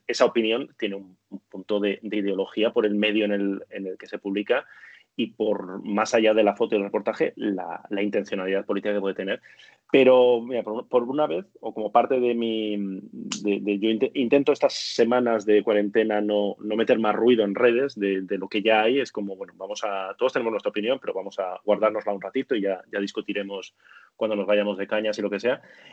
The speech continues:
Eh, pensé, oye, en lugar de hablar sin más de la foto, hablar de la polémica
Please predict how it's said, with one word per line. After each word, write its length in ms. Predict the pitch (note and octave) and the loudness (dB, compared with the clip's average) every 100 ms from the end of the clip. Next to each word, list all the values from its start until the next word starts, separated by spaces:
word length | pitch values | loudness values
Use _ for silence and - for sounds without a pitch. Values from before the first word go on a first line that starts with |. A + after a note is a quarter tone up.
| _ | _
Eh, 400 | - B2 A#2 A2+ G#2 | 2 6 6 6 4
pensé, 320 | A#2 - A#2 | 0 2 2
oye, 200 | A#2 A2 | 4 2
en 60 | |
lugar 260 | G2+ G#2 C3 | 2 4 4
de 260 | D3+ C#3 - _ _ _ _ _ _ - - - - | 4 2 -4 _ _ _ _ _ _ -20 -20 -20 0
hablar 260 | B2 B2 C3+ | 4 4 2
sin 140 | B2 | 0
más 140 | B2 | -2
de 60 | A#2+ | 2
la 80 | A2+ | 2
foto, 260 | B2+ A2+ | 0 0
hablar 220 | G2+ A2+ A#2 | 0 0 0
de 60 | |
la 100 | A2+ | -2
polémica 640 | A#2 A2+ A2+ G#2 G#2 G2 | 0 -2 -2 -4 -4 -4